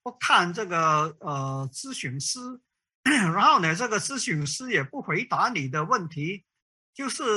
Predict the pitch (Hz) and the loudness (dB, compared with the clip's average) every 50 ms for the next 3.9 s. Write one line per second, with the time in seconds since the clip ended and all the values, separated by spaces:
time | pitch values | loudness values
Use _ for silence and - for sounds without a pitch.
0 | 196 185 175 165 165 - 175 160 151 147 147 143 147 147 147 - 156 147 170 233 | 2 2 0 0 -2 0 0 2 2 2 0 0 -2 -4 -4 -8 -10 -8 -4 -2
1 | 320 277 185 156 143 139 135 135 139 147 - - 175 160 143 143 131 - 233 196 | 0 0 0 0 -2 -2 -2 -4 -6 -6 -8 -8 -6 -6 -4 -4 -6 -6 -6 -6
2 | 175 190 262 262 208 180 170 170 247 214 185 226 240 - - - 262 226 190 175 | -2 2 2 2 2 2 0 2 2 2 2 0 -4 -8 -6 -2 0 0 0 0
3 | 170 180 - - - 262 254 254 - - 135 139 156 180 214 214 - | -4 -8 -8 -8 -10 -10 -10 -8 0 2 4 4 4 4 2 -2 -6